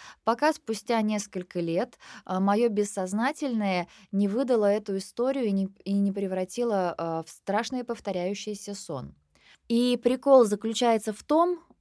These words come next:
что время прошло, и я эту ситуацию совсем забыла. Я забыла, откуда этот сон возник, корни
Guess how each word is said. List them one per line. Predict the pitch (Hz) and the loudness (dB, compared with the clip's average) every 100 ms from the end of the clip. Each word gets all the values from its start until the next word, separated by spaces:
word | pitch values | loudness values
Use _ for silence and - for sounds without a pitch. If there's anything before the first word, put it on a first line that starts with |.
| 185 | -10
что | - - - 233 220 196 175 | -8 -6 2 4 6 4 2
время | 208 277 240 | 2 4 4
прошло, | 202 208 202 269 330 | 2 -2 -2 0 0
и | 302 208 | 0 -2
я | 208 220 | -2 0
эту | 226 226 | -2 -6
ситуацию | 214 208 254 285 - 190 | -10 -4 -2 -2 -6 -8
совсем | 190 185 226 220 | -6 -6 -2 -2
забыла. | 214 202 208 190 135 - - - - - | 0 0 0 -2 -4 -10 -20 -20 -20 -10
Я | 185 214 | 0 2
забыла, | 214 214 233 233 | 2 2 2 0
откуда | 208 - 233 214 202 185 170 - | -2 -4 -4 0 0 0 -2 -4
этот | 196 190 190 | -6 -6 -6
сон | 220 202 | -4 0
возник, | 190 190 202 - - | 0 0 -2 -4 -6
корни | - 226 165 143 | 2 2 2 -4